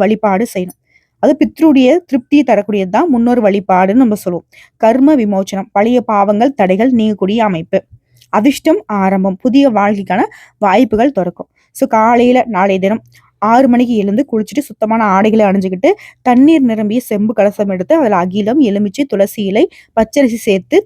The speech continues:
தெற்கு நோக்கி நின்று பித்ருக்களுக்கு நமஸ்காரம் பண்ணணும். அப்ப நான் சொல்லக்கூடிய இந்த மந்திரத்தை சொல்லுங்க. ஓம் நமோ பித்ரு தேப்யோ நமக, தேப்யோ நமக, புரியுதுங்களா? இந்த மந்திரத்தை நூத்தி எட்டு முறை சொல்லுங்க. மதிய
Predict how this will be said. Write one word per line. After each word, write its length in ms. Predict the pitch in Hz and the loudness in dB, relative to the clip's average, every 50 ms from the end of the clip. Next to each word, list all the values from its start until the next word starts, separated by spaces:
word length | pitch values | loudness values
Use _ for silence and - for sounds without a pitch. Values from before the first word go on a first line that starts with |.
| - | 0
தெற்கு 260 | 247 220 - - 349 294 277 | -4 -4 -2 0 2 2 2
நோக்கி 240 | 247 233 - 240 214 | 2 0 -2 -2 -2
நின்று 200 | 202 190 - 285 - | -2 -2 -4 -4 -4
பித்ருக்களுக்கு 460 | 226 - - 254 240 214 - - 415 349 233 | -4 -4 -2 -2 -2 -2 0 -2 -2 -2 -2
நமஸ்காரம் 540 | 196 196 208 - - 202 190 185 208 233 - - | -2 -4 -4 -4 -2 0 2 2 2 0 0 0
பண்ணணும். 280 | 180 175 170 180 - _ - _ - - - - - _ _ _ - 294 | -2 0 -2 -2 -4 _ -20 _ -20 -20 -20 -20 -20 _ _ _ -6 -4
அப்ப 180 | 285 - 349 330 | -2 0 2 2
நான் 120 | 302 277 - | 2 2 2
சொல்லக்கூடிய 400 | 302 285 330 339 320 311 311 311 | 2 0 2 0 2 2 2 2
இந்த 100 | 277 247 214 196 | 2 2 0 0
மந்திரத்தை 320 | 202 202 214 208 254 247 - | 0 -2 -2 -2 -4 -6 -6
சொல்லுங்க. 260 | - 190 180 175 175 - _ _ _ _ _ _ - - 214 | -6 -10 -10 -10 -12 -16 _ _ _ _ _ _ -4 0 2
ஓம் 240 | 226 226 240 302 440 - _ _ _ - 202 202 | 4 4 4 2 0 -2 _ _ _ -4 -2 0
நமோ 260 | 202 202 196 190 202 269 415 - _ _ _ _ - | 0 0 2 2 2 0 0 -4 _ _ _ _ -2
பித்ரு 420 | 247 240 - _ _ - - 247 302 - - _ _ _ _ _ _ _ - - 196 190 | -2 -2 -2 _ _ -4 0 0 0 0 0 _ _ _ _ _ _ _ -12 -8 -2 0
தேப்யோ 460 | 226 226 214 208 202 196 208 220 214 320 440 - _ _ _ _ - _ _ _ _ - 202 | 2 2 2 0 -2 0 2 2 2 2 0 -2 _ _ _ _ -20 _ _ _ _ -4 -2
நமக, 260 | 185 190 185 180 180 220 233 208 - _ _ - - - - - - _ - 185 190 | -2 0 -2 -2 0 0 -2 -2 -4 _ _ -14 -10 -10 -10 -10 -12 _ -8 -4 0
தேப்யோ 480 | 233 240 247 254 214 208 220 247 254 285 330 359 311 | 2 2 2 2 0 0 0 2 4 4 4 4 2
நமக, 220 | 226 202 202 190 - - - _ | 2 0 -2 -4 -6 -8 -8 _
புரியுதுங்களா? 440 | - 226 220 208 214 202 202 240 302 330 _ _ _ _ _ - | -6 -4 -4 -2 -2 -2 -2 -4 -4 -6 _ _ _ _ _ 0
இந்த 100 | 247 269 294 254 | 2 2 2 2
மந்திரத்தை 300 | 226 208 208 190 294 294 262 226 | 2 0 -2 0 0 -2 0 0
நூத்தி 260 | 240 262 247 - 254 | 0 -2 -2 -2 -4
எட்டு 140 | 208 - 185 | -2 -2 -4
முறை 100 | 190 208 226 - | -4 -4 -6 -6
சொல்லுங்க. 220 | 196 175 170 165 175 _ _ _ _ _ - 220 | -8 -8 -10 -12 -14 _ _ _ _ _ -2 0
மதிய 240 | 226 226 269 311 | 2 2 4 4